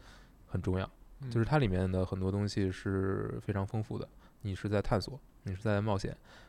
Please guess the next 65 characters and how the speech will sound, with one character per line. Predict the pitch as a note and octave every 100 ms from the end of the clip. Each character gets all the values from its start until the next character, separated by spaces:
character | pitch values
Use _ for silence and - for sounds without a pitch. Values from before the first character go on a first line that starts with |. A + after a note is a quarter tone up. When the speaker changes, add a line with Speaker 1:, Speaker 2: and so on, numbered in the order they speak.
| - -
Speaker 1:
嗯， | G#2 G2+ G2 G#2 A2+
你 | G#2
不 | - A2
光 | D#3 E3
是 | A2
在 | F#2+ F#2+
跟， | G2 G2 G2 G2 G2+ C3+ -
嗯， | G#2+ A2 A2+ C#3 G4 E4+
嗯， | G#2 G2+ A2
敌 | F#2+
人 | G#2+ C#3
作 | G#2
战， | - C#3 - -
那 | A2
可 | G#2
能 | G#2
你 | A2
还 | F#2
要 | G#2+ A2+ G#2 - - - - - - - -
跟 | A#2+ A#2
这 | G#2+
个 | F#2+
环 | - F#2
境 | C#3+ C3
去 | F#2+
较 | F#2+ G2+
劲， | G#2+ - - - - - -
呃， | F#2+ F#2 -
这 | G#2+
个 |
环 | G2 F#2
境 | G2
的 |
各 | G2
种 | G2+
各 | G2
样 | F#2
的 | G2
设 | G2+
计。 | - - - - - - - -
那， | A#2+ A#2+ A2+ A2 G#2+ G#2+ A#2+
那 | A#2+
比 | A2+
如 | G#2 G#2
说 | B2+ B2 B2 B2 A#2
玩 | B2
《死 | A#2+
亡 | G#2
搁 | C#3
浅》 | A2+
的 | G#2
时 | G2
候， | F#2+ G2 G#2+ - - -
你 | G#2 G2 G2 G2
更 | C3+
多 | B2+
的 | C#3
时 | B2
候 | A#2 A2+
也 | G2
不 | - G2+
是 | C#3
在 | A#2
战 | F#2 G2
斗， | A2+